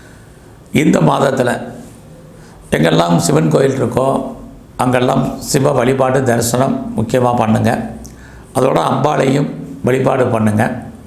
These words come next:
உங்களுடைய இஷ்ட தெய்வம் எதுவோ அதை நல்லா கும்பிட்டு வாங்க.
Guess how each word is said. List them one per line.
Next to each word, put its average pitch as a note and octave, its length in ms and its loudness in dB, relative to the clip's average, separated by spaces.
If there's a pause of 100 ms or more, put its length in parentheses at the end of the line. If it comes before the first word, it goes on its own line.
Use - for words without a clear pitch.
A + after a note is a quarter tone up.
(800)
உங்களுடைய E3 500 4
இஷ்ட C#3+ 360 2
தெய்வம் D#3+ 380 4
எதுவோ C#3 640 -2 (160)
அதை C#3 180 0
நல்லா C#3 240 2
கும்பிட்டு C#3 400 0
வாங்க. A#2 560 0